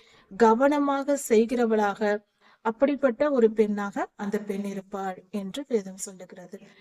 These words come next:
இவ-, இப்படிப்பட்ட பெண்கள் தான் குணசாலியான பெண்கள். குடும்ப பெண்கள் இப்படி இருக்க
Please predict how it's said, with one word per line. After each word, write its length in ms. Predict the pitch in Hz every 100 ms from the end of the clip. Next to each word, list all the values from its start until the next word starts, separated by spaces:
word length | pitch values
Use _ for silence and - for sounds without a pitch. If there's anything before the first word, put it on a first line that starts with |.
| _ -
இவ-, 240 | 226 269
இப்படிப்பட்ட 540 | 233 311 311 311 294 294
பெண்கள் 420 | 277 269 277 277 294
தான் 140 | 381
குணசாலியான 720 | 269 226 226 233 220 214 208 214
பெண்கள். 440 | 214 190 196 190 - _ - _ -
குடும்ப 360 | 269 302 302 302
பெண்கள் 440 | 277 240 226 277 339
இப்படி 320 | 233 220 226 220
இருக்க 300 | 226 240